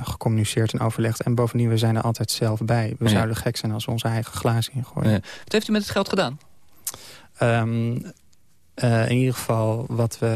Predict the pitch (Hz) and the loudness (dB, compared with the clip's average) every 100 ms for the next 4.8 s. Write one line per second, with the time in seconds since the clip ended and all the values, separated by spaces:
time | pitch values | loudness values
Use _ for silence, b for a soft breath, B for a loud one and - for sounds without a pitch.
0 | 113 120 117 107 - 113 107 104 - 120 | 0 0 2 0 0 0 0 0 2 0
1 | - 117 107 107 113 107 - 113 110 - | 0 0 0 0 -2 -2 0 2 2 2
2 | 107 107 110 107 110 107 104 104 131 156 | 0 2 2 4 2 2 0 0 0 0
3 | - - 120 - 120 - 113 123 113 110 | -2 -4 -4 -2 -2 2 0 2 0 2
4 | 110 107 131 139 143 185 - | 2 2 2 2 2 -2 -6